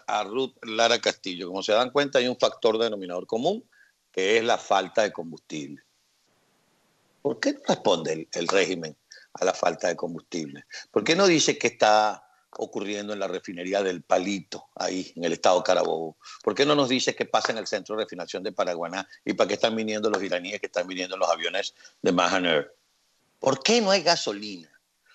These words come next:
¿Ustedes no se acuerdan cuando el difunto decía, "Nos pueden poner el petróleo en cero y a Venezuela no le va a dar ni gripe"? Y Popa habla pistoladas, ¿no? Bueno. Eh, Anzoátegui,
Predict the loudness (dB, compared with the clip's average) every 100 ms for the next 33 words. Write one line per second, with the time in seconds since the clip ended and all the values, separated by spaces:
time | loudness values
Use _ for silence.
0 | _ 0 2 4 4 2 2 -2 -6 -8
1 | -6 -6 -4 -4 -2 -4 -2 4 4 4
2 | 2 2 0 -2 -2 0 0 0 -2 0
3 | 2 2 -2 -12 _ _ _ _ -6 -2
4 | -2 0 0 0 0 2 2 0 -4 -6
5 | -8 -10 -18 _ _ _ _ _ _ _
6 | _ -10 -6 -2 2 2 2 -2 -4 -10
7 | -2 2 4 4 2 -2 -6 -6 _ _
8 | _ _ _ _ _ _ _ _ _ _
9 | _ _ _ _ _ _ _ _ _ _
10 | _ _ -12 -12 _ 0 2 2 -2 -16
11 | _ _ _ _ _ _ _ _ 4 6
12 | 8 8 6 2 0 0 0 4 2 2